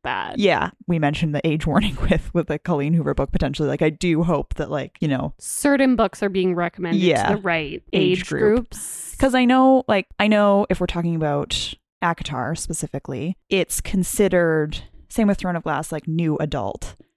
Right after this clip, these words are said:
Speaker 1: Yeah.
Speaker 2: And when it was not as big on TikTok, I seem to remember people seeing it in more of the teen or young adult area.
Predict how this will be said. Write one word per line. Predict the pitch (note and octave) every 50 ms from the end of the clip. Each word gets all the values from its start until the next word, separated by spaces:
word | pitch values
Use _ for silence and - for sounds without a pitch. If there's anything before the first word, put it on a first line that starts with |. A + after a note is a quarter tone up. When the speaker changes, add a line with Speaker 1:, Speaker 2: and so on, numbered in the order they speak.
| _ _
Speaker 1:
Yeah. | - A#3 A3+ - - -
Speaker 2:
And | G3 F3+ F3 E3 E3 D#3+ D#3 D#3 D#3 D#3 D#3 - - - - - - _
when | - F3+ F#3 F#3 F3+
it | F3 -
was | F3 E3+ E3 D#3+ D#3 D#3 - - - - - - - _
not | - F3+ F3 F3 G3 A#3+ - -
as | F3+ E3+ E3+
big | - - D#3+ D3+ C#3+
on | D3+ C#3 C#3+ C#3+
TikTok, | - D3+ B2 - - - D3+ C3+ C3+ C#3 F3+ - - - - - _ _ -
I | F#3 F3
seem | - - - G#3 G#3 A3 A3+
to | - C4
remember | B3+ A#3 A3 G3+ E3+ E3+ F3 E3 F3 E3+ E3+ E3 E3 D#3+ D#3+ - _
people | - - F3+ - - F3 E3+
seeing | - - - D#3+ D#3 D3+ D3 E3 E3+
it | E3+ E3+ - - _
in | - D#3 D3+ D#3 E3
more | D#3+ D3+ D3+ D3+ D3+ D3+
of | D#3 D#3 D#3 -
the | - D#3 D3 D3 C#3+ - - _ _ _ _ -
teen | - - E3+ D#3+ D#3 D#3 E3 E3
or | - E3
young | D#3 D#3 D3+ D3 D#3
adult | C#3 - A#2+ F#2+ D3 - - - -
area. | - A3 A#3 A#3 A#3 B3 B3+ C#4 D4+ D#4 D#4+